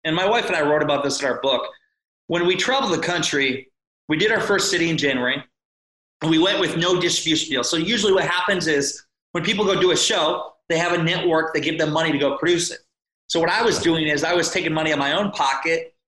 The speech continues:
and also doing some fundraising along the way, uh, in terms of helping people help fund it.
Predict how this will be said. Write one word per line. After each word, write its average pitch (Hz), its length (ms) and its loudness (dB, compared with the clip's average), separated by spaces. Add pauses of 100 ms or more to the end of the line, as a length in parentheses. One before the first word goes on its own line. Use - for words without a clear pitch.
and 160 100 0
also 165 260 0
doing 170 220 4
some 156 240 -4
fundraising 165 680 0 (340)
along 156 280 0
the 147 80 2
way, 147 400 0 (300)
uh, 143 40 -2
in 139 200 0
terms 160 220 -2
of 156 60 0
helping 156 300 -2
people 156 240 0
help 143 240 0
fund 180 220 -2
it. - 180 -4